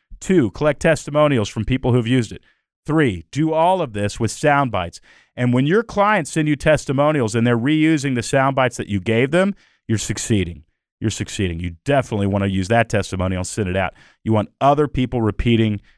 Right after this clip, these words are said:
your sound bites. That, my friends, is how you start growing your business through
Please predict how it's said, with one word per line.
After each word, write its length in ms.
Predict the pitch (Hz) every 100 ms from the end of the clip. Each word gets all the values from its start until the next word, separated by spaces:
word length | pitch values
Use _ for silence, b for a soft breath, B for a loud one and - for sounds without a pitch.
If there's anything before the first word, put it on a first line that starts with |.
| _
your 400 | 92 101 101 101 -
sound 360 | - 107 95
bites. 200 | 82 85 90
That, 400 | 92 165 202 120
my 120 | 117
friends, 540 | - 104 98 92 - _ _ -
is 140 | 110
how 100 | 123
you 100 | 110
start 280 | - 101 95
growing 260 | 110 104 95
your 100 | 87
business 460 | 98 87 87 - - _ _
through 420 | - 92 90 80